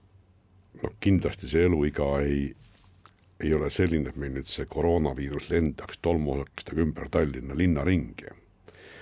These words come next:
Aa, sest et noh, meil on siin ikkagi muid variante ja kliima ei ole kõige parem ja neid agressiivseid tegelasi on keskkonnas väga palju.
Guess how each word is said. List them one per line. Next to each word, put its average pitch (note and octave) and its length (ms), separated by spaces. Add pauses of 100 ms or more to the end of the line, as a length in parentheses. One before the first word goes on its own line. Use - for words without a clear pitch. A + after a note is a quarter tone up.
(420)
Aa, C#2+ 320 (100)
sest - 220
et - 100
noh, D2+ 160
meil D#2 160
on B1+ 100
siin C2+ 200
ikkagi B1 400 (180)
muid D2 320
variante C#2 480
ja - 80
kliima D#2 400
ei C2+ 80
ole C#2+ 160
kõige D2 320
parem C#2+ 320
ja C2+ 80
neid C2+ 240
agressiivseid C#2+ 720
tegelasi C2+ 400
on C#2+ 80
keskkonnas D#2+ 480
väga D2+ 180
palju. D2 440